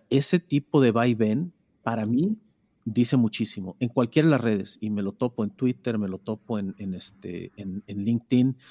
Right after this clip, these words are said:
porque si estamos contratando a un ejecutivo o un director general en donde una gran parte de la responsabilidad es ser un líder de un equipo, ser un intermediador,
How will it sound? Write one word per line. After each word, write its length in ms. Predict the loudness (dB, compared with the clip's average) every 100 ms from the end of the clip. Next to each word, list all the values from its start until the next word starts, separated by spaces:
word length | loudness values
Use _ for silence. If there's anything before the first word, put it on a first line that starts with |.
| -20 -20 -20 _ _
porque 260 | -2 0 -2
si 120 | -2
estamos 360 | 0 2 0
contratando 880 | 0 -2 0 0 2 2 2 -2 -6 _ _ _
a 600 | -6 -4 -4 -4 -4 -4
un 160 | 0 2
ejecutivo 800 | 2 -2 -4 -2 0 2 -2 -2
o 80 | -2
un 100 | 0
director 380 | 0 0 -2 -2
general 540 | 0 2 2 2 -2 -4
en 220 | -4 -2
donde 320 | -2 -4 -2
una 200 | 0 0
gran 240 | 0 0 -2
parte 420 | 0 -2 -2 -2
de 40 | -2
la 100 | -2
responsabilidad 920 | -6 -10 -10 -6 -4 -2 0 0 -2
es 140 | -10 -6
ser 140 | -2
un 140 | 0
líder 240 | 0 0 -2
de 80 | -4
un 60 |
equipo, 520 | -4 -4 -6 -6 -8 -8 -20 _
ser 220 | -4 0
un 80 | 0
intermediador, 840 | 0 0 -2 -2 -4 -2 -2 -4